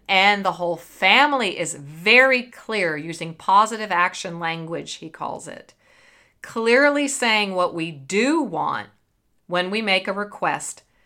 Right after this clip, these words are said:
by using clear action verbs. "I see and hear that you want to spend ten hours on the, s-, using the screens.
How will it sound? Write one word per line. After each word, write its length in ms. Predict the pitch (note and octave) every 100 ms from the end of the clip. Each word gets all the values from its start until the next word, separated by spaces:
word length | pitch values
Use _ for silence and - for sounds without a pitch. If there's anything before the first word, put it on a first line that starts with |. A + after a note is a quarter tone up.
| _ _ _
by 100 | F3
using 480 | E3+ F#3 F3 F3+
clear 580 | F3 - F#3 F3+ F3+ F#3 -
action 680 | D#3+ D3+ - - D3+ D3
verbs. 680 | C#3+ D3 A#2+ F#2+ G#2 - - _ _ _ _ _ _ _ _ _ _ _ _ _ _ -
"I 120 | E3
see 520 | E3 - A3+ B3 B3+
and 160 | C4 B3+
hear 440 | - A3+ F3+ D#3
that 200 | E3 D#3
you 140 | F3
want 280 | E3 E3 -
to 100 | -
spend 540 | G3 - F#3+ D#3+ D#3 D#3
ten 480 | - F3+ F3 F3+ -
hours 720 | E3+ E3+ D#3+ - - - - _ _ _ _ _ _
on 520 | F3 E3 E3 E3+ E3+ - _ _ _ -
the, 760 | C#3+ F3 E3 D#3 D#3 D#3 - _ _ _ _ _ _ _ _ _ _
s-, 220 | - -
using 320 | F#3 F3 F3 E3
the 60 |
screens. 760 | D#3+ - E3+ D3+ - D#2 -